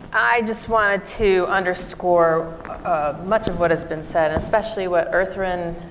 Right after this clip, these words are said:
uh, has articulated in terms of the data. Uh, those who want to act with impunity are going to act with impunity.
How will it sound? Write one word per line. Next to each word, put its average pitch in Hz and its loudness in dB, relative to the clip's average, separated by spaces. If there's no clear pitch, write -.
uh, 156 -4
has 165 0
articulated 156 -2
in 160 -6
terms 170 -6
of 156 -8
the 156 -4
data. 151 -2
Uh, 156 -2
those 226 2
who 214 -6
want 185 0
to 165 -2
act 170 2
with 170 -8
impunity 156 -6
are 151 -4
going 151 -8
to - -10
act 147 -10
with - -12
impunity. 160 -10